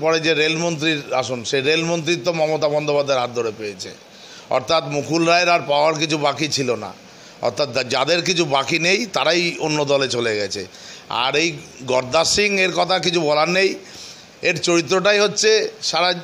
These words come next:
সময়, সব সময় অশান্তি পাকানো, মস্তানি করা। মস্তানিটা তৃণমূল কংগ্রেসে চলবে না, সেই কারণে ওর মস্তানি করাটাই ওর উদ্দেশ্য। সেই উদ্দেশ্য যাতে সফল হয়, ও তো সেই কারণে বিজেপির দিকে আছে। অর্জুন সিংয়ের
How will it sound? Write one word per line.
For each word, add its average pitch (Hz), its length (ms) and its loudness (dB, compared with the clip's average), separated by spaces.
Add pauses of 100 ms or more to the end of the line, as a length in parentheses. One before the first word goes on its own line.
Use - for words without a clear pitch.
(140)
সময়, 175 420 0
সব 151 220 -2
সময় 185 460 2 (380)
অশান্তি 180 420 0
পাকানো, 190 500 2 (540)
মস্তানি 185 500 0
করা। 196 400 2 (460)
মস্তানিটা 190 880 2
তৃণমূল 196 340 0
কংগ্রেসে 190 440 2
চলবে 127 340 -2
না, 101 120 -10 (640)
সেই 196 260 0
কারণে 196 440 2
ওর 185 100 2
মস্তানি 175 480 0
করাটাই 185 420 2
ওর 208 120 4
উদ্দেশ্য। 190 680 2 (280)
সেই - 240 2
উদ্দেশ্য 190 480 2
যাতে 190 240 0
সফল 170 340 0
হয়, 196 80 4
ও 180 120 2
তো 147 100 -6
সেই 151 200 0
কারণে 143 280 0
বিজেপির 117 460 -4
দিকে 101 200 -10
আছে। 95 220 -10 (400)
অর্জুন 160 340 0
সিংয়ের 214 260 2